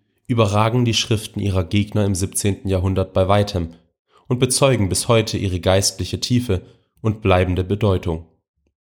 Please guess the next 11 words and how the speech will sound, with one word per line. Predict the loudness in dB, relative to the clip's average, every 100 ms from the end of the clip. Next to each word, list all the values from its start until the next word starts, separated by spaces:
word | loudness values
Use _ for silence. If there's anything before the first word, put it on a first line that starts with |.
| _ _ _ _ _ _ _ -8
Die |
Puritaner | -2 0 0 2 2 2
verfassten | 0 0 -2 -2 -4 -2
zu | 2
nahezu | 2 2 0 -4
jedem | 0 2 2 2
erdenklichen | 2 0 0 -4 -6 -2
Thema | 0 2 2
eine | 0 0
biblische | -2 -4 -6 -2
Abhandlung. | -4 -2 -4 -2 -4 -4